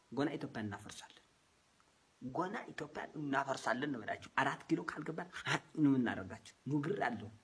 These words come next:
በቃ። እቹ መብራት ስለመጣች ኦ አምናችሁ ሞኝ ነው ለእናንተ። እስቲ ዋ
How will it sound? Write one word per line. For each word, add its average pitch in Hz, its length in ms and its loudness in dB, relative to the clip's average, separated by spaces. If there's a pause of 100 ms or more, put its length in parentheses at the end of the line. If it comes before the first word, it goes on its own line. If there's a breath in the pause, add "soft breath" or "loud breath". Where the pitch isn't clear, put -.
(160)
በቃ። 107 260 -4 (520)
እቹ - 160 -10
መብራት 214 300 -2
ስለመጣች 254 440 -8 (220)
ኦ - 140 -6 (320)
አምናችሁ 127 540 0
ሞኝ 131 240 0
ነው 131 140 2
ለእናንተ። 131 440 -2
እስቲ - 180 -10 (760)
ዋ 160 300 -2